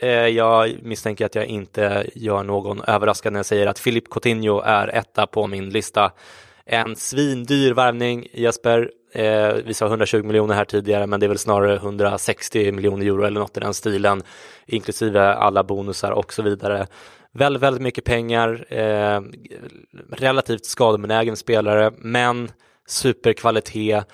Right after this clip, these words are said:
och, eh, alltså, vem som helst har ju sett,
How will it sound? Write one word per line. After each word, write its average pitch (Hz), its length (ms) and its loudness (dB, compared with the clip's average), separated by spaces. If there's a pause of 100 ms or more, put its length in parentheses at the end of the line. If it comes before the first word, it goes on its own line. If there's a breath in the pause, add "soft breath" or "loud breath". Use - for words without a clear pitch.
(320 loud breath)
och, - 440 -2
eh, 98 500 2 (180)
alltså, 101 400 0 (1800)
vem 123 240 -2
som 110 120 -6
helst 117 360 0
har 113 140 2
ju 104 80 4
sett, - 300 -4